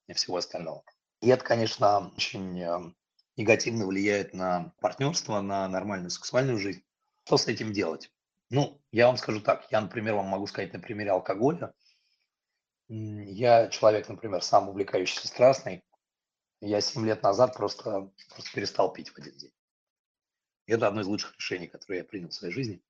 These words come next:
потому что это мне само-, сэкономило очень много времени, сил и много всего другого. Порно, э, и, и связанная с этим,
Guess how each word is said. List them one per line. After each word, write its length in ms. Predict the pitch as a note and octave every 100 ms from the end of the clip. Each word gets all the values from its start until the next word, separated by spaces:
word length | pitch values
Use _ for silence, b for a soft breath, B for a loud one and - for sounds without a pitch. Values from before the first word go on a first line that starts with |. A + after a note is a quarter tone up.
| _ _ _ _ _ _ _ _
потому 280 | - G2+ G#2
что 180 | -
это 120 | G#2 G#2+
мне 220 | G2+ F#2+ _
само-, 360 | - F2+ F#2
сэкономило 400 | F2+ - G#2 G2+
очень 220 | F#2 - F#2
много 140 | E2+
времени, 380 | F#2 A2 G#2+ D#2+
сил 340 | - F2 E2+ - _ _
и 40 | F2+
много 180 | F2
всего 180 | - D#2+
другого. 260 | D#2+ D#2 - _ _ _ _ _ _
Порно, 580 | - C#3 D3 C3 G2+ - _ _ _ _ _ _
э, 440 | - F2+ F2+ F2 - _ -
и, 640 | - G2 F#2 F2+ D#2 F2+
и 40 |
связанная 380 | F#2 G2+ F#2 F2+
с 80 | -
этим, 400 | F2+ F2 D#2+